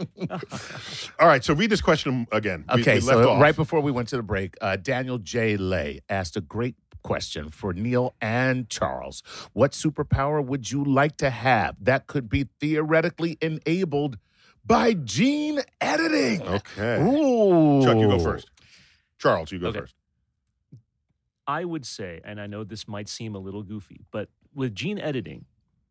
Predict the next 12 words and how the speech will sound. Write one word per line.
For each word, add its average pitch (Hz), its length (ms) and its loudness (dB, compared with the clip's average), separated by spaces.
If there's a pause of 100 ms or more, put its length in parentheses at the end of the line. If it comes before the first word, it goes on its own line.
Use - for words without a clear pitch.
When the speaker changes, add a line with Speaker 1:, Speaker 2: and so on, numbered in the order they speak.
(340)
Speaker 1:
the 117 100 -6
best 151 400 -6
thing 147 200 -6
that 113 180 -8
I 107 140 -4
could 113 180 -10
hope 98 240 -10
for - 220 -20
for 90 160 -18
myself - 580 -16 (460)
is 110 280 -6
that 117 200 -8